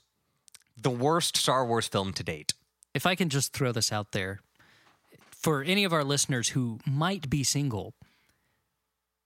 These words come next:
Speaker 2: and you might be thinking about, uh, telling a girl that you like that you don't like sand,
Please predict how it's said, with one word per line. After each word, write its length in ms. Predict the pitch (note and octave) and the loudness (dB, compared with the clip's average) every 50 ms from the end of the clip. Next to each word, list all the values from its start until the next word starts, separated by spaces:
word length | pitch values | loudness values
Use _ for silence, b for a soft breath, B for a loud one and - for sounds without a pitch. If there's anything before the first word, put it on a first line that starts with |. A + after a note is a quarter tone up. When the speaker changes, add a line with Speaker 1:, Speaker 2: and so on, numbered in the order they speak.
| _ _ _ _ _ _ _ _ _ _ _ _ | _ _ _ _ _ _ _ _ _ _ _ _
Speaker 2:
and 360 | - C3 B2 B2 A#2+ A#2+ A#2 | -2 -2 0 0 0 -2 -2
you 140 | A2+ C3 C3+ | -2 -2 -2
might 260 | C3+ B2 B2 B2 - | -2 -2 -2 -4 -4
be 120 | A#2+ B2 A#2 | -4 -6 -4
thinking 400 | - - B2 A#2 - B2 A#2+ A2 | -2 -4 -4 -4 -2 -4 -4 -2
about, 400 | G#2 G#2 A2 A2 G#2+ - _ - | -2 -2 0 -2 -2 -4 _ -4
uh, 200 | A2+ G#2 G2+ G2 - | -2 -2 -2 -2 -2
telling 300 | - - A3 A3 F#3+ D#3 | -2 -2 0 0 0 0
a 60 | C#3 | 0
girl 240 | C3+ D3 D#3+ E3 D3+ | 0 0 0 0 0
that 180 | C3+ - - | 0 0 -2
you 80 | C3+ B2 | -2 0
like 400 | A#2 G#2+ G#2 G2 - - - - - | 0 0 -2 -2 -4 -8 -14 -8 -4
that 240 | - A2+ G#2 - - | -4 -4 -4 -4 -4
you 180 | D3+ B2+ C#3 | -2 0 2
don't 180 | C#3+ D3+ D#3 D3+ | 2 0 0 0
like 200 | C3+ C3 C3 - | -2 -2 -2 0
sand, 520 | - - B2+ B2 A#2 G#2 F#2 F2+ F2+ - | -2 -2 -2 -2 -2 -4 -6 -6 -8 -12